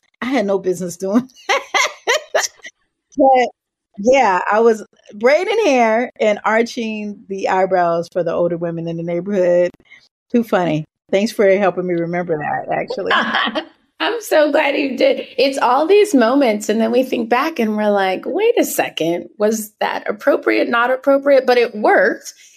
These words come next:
Speaker 2: And
Speaker 1: Yeah.
Speaker 2: it clearly was truly the start of this long career. So you've been in the business twenty-six, twenty-seven years?
Speaker 1: Wow.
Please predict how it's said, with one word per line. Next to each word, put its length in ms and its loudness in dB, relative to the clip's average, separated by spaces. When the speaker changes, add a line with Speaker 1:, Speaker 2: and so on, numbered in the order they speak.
Speaker 2:
And 380 2
Speaker 1:
Yeah. 100 4
Speaker 2:
it 120 -6
clearly 840 0
was 640 -2
truly 460 0
the 120 2
start 800 -2
of 140 -4
this 260 -2
long 260 0
career. 540 0
So 180 -2
you've 380 -2
been 220 4
in 120 -2
the 80 -6
business 460 0
twenty-six, 1040 -4
twenty-seven 520 0
years? 360 -2
Speaker 1:
Wow. 60 -2